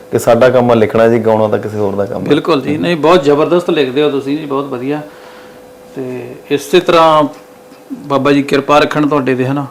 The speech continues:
Speaker 1: ਹਾਂਜੀ।
Speaker 2: ਤੇ ਵਧੀਆ ਵਧੀਆ ਗੀਤ ਲਿਖਦੇ ਰਹੋ।
Speaker 1: ਅਹ, ਇੱਕ ਰਣਜੀਤ ਰਾਣਾ ਜੀ ਨੇ ਮੇਰਾ ਕੀਤਾ ਸੀ ਜੀ, ਉਹ,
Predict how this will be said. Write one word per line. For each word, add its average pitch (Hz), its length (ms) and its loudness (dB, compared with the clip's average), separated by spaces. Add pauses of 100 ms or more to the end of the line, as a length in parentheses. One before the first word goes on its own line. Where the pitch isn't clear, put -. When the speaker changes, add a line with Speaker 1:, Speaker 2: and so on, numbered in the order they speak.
(140)
Speaker 1:
ਹਾਂਜੀ। 113 320 -2
Speaker 2:
ਤੇ 131 240 -6
ਵਧੀਆ 131 320 -2
ਵਧੀਆ 135 320 0
ਗੀਤ 127 260 -6
ਲਿਖਦੇ 127 400 -6
ਰਹੋ। 139 300 -2
Speaker 1:
ਅਹ, 120 480 0
ਇੱਕ 139 180 0
ਰਣਜੀਤ 139 440 4
ਰਾਣਾ 147 240 4
ਜੀ 139 120 2
ਨੇ 139 80 0
ਮੇਰਾ 135 220 0
ਕੀਤਾ 120 360 0
ਸੀ 120 160 -4
ਜੀ, 113 180 -2
ਉਹ, 107 400 0